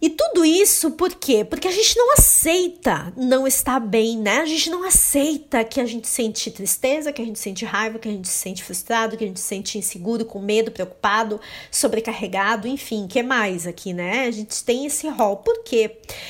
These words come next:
E nós sentimos isso, e que maravilha que a gente sente isso, porque nós somos seres humanos, né? Se a gente fosse um robô, a gente não sentiria. É, mas a gente é um ser humano, ainda.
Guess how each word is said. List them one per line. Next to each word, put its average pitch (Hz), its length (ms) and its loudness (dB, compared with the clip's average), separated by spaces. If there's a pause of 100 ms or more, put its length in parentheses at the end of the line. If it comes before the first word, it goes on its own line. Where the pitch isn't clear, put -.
(120)
E 330 80 -2
nós 494 160 6
sentimos 262 560 0
isso, 359 300 2
e - 20 -12
que - 100 -6
maravilha 294 600 2
que 320 80 -6
a - 20 -4
gente 247 160 -2
sente 240 340 -2
isso, 277 200 -4
porque - 180 -6
nós 320 140 0
somos 339 200 -2
seres 349 220 0
humanos, 220 540 2
né? 240 340 2
Se - 180 0
a 262 40 4
gente 240 180 -2
fosse 220 220 -2
um - 20 -2
robô, 277 540 4
a 349 80 0
gente 339 260 -4
não 330 100 -2
sentiria. 294 720 0 (760)
É, 208 760 2
mas 247 160 2
a 269 40 6
gente 240 260 -2
é 254 60 4
um 240 120 -2
ser 247 180 0
humano, 240 320 0
ainda. 202 720 2